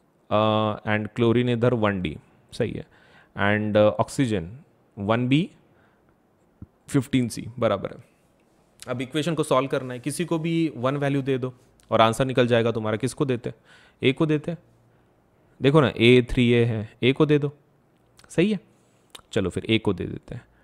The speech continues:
put A is equal to one, put A is equal to one। ओके, तो यहाँ पर सी की वैल्यू कितनी आ जाएगी? C would be equals to, इस इक्वेशन पे से,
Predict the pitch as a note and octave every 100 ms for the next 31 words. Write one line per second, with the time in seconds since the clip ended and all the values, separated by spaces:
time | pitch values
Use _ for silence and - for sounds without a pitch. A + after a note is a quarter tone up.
0 | _ _ - F3+ - C#3 C3+ C3 B2 G#2+
1 | G2+ F#2 G#2 _ _ _ _ _ _ -
2 | G3+ - - _ _ _ _ G#2+ G2+ G2
3 | G2 - - - - - _ _ _ _
4 | _ _ _ _ _ _ _ _ _ _
5 | _ _ _ _ _ _ _ _ _ G2+
6 | F#2+ - - _ - B2 B2 D#3 F#3 F3
7 | D#3 E3 E3 F3+ E3+ E3 D#3 D#3 C#3 B2
8 | A#2+ A2 C3+ - - - D3 D#3 D3 D3
9 | B2+ A#2+ G#2 A2+ C#3 C3 B2+ A2+ G#2 G#2+
10 | G#2 - -